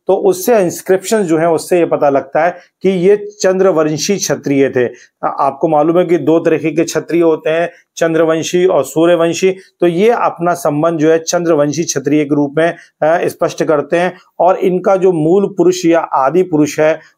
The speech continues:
उसका नाम वीरसेन था। तो वीरसेन इनका आदि पुरुष था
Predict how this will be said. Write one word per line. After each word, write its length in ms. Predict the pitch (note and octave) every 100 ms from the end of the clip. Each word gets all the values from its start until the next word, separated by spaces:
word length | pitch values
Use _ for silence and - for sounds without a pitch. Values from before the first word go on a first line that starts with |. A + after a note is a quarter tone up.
| -
उसका 420 | E3+ E3+ G3 E3
नाम 300 | D3 D3 D#3
वीरसेन 640 | B2+ D3+ D3 B2 D3+ C3+ A#2+
था। 200 | B2 A2+
तो 380 | - _ D#3+
वीरसेन 760 | C#3 B2+ G#3 A3 - F#3 F#3 F#3 - _ - -
इनका 340 | D#3+ D3+ F3+
आदि 540 | F3 - E3 C#3+ D#3+ F#3
पुरुष 320 | F#3 F3 E3+
था 540 | - F3 F3 F3 -